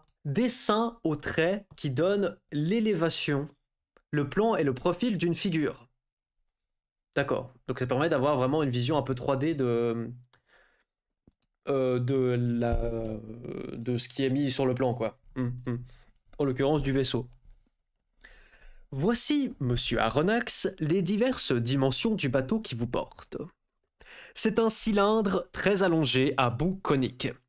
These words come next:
Il affecte sensiblement la forme d'un cigare, forme déjà adoptée à Londres dans plusieurs constructions du même genre. La longueur de ce cylindre,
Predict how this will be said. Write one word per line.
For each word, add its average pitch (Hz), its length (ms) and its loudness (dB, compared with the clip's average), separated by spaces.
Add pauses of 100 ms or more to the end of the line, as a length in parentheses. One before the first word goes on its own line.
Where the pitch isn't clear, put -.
(120)
Il 139 120 2
affecte 185 540 0
sensiblement 135 680 2
la 127 100 4
forme 135 380 2
d'un 110 160 -2
cigare, - 640 0 (340)
forme 127 680 0
déjà 127 320 2
adoptée 135 640 0
à 120 120 4
Londres 170 460 2 (200)
dans 180 160 2
plusieurs 185 480 0
constructions 135 640 -2
du 123 120 0
même 117 220 2
genre. - 460 -2 (320)
La 202 100 4
longueur 233 460 2
de 143 80 2
ce 147 120 2
cylindre, 123 580 2